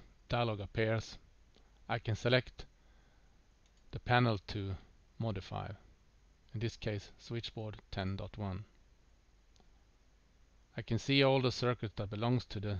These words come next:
panel, panel. We can also see that this is my ninth circuit. If I'd like to modify that one, I select the row and click Set Properties.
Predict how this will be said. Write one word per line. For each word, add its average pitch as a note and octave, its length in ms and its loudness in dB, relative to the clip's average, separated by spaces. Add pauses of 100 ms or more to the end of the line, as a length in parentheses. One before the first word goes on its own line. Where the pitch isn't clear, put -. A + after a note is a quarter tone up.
(120)
panel, A2+ 280 -2 (340)
panel. A2+ 360 -2 (1800)
We A2 80 -10
can A2 160 -4
also A2 260 -2
see G2+ 260 -6
that F#2+ 160 -6
this G2+ 200 -8
is G2+ 160 -8
my G2+ 140 -4
ninth G2+ 320 -4
circuit. - 460 -12 (260)
If - 120 -6
I'd C#3+ 100 6
like D3 200 12
to C#3 100 6
modify B2+ 500 6
that C#3 260 2
one, F#2+ 220 -4 (460)
I A#2 100 -8
select C3+ 380 -4
the A2 60 -6
row A#2 360 -2 (1040)
and G#2 120 -8
click - 380 -8 (240)
Set A2+ 240 -2 (120)
Properties. - 580 -10